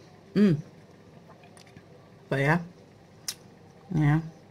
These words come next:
timun. Hmm. Hmm, hmm, hmm,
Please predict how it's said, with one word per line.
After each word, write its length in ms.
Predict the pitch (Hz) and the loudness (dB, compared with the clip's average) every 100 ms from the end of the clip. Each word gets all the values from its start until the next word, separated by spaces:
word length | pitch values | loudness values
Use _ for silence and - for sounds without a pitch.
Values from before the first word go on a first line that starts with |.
| - | -10
timun. 240 | 170 151 147 - - - - - - - - - - - - - - - - - - - - - - - - - - - - | -2 0 0 -4 -20 -20 -20 -20 -20 -20 -20 -20 -20 -20 -20 -18 -16 -16 -20 -20 -20 -20 -20 -20 -20 -20 -20 -20 -20 -12 2
Hmm. 560 | 214 277 277 240 196 175 - - - - - - - - - - - - - - | 6 6 6 4 2 -2 -10 -20 -20 -20 -20 -20 -20 -20 -20 -20 -20 -20 -20 -2
Hmm, 280 | 185 196 220 208 | 2 6 4 4
hmm, 240 | 156 175 175 175 | 6 6 6 2
hmm, 200 | 170 165 | 4 4